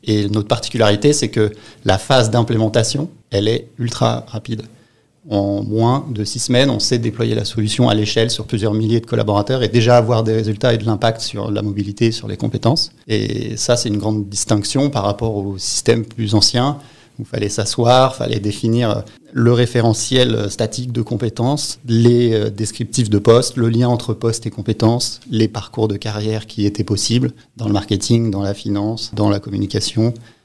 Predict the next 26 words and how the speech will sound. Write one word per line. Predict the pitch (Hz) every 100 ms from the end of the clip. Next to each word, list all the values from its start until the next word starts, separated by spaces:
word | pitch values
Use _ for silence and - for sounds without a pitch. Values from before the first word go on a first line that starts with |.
| _ _
dans | 107
la | 101
gestion | 101 - 120
de |
projets. | 101 101 104 131 156 - _ _ _ _ _ -
Là, | 107 117
comme | 120 110
on | 101
va | 98 95
utiliser | 98 98 104 101 110
de | 107
la | 104
technologie, | 104 107 107 104 104 127
des | 117
modèles | 101 107 120 120
qui | 104
vont | 104
apprendre | 104 - - 120
à | 107
partir | 98 - 98
de |
la | 101
donnée | 98 104 110
disponible | 107 - 110 117 110
en | 104
live, | 101 120 156 120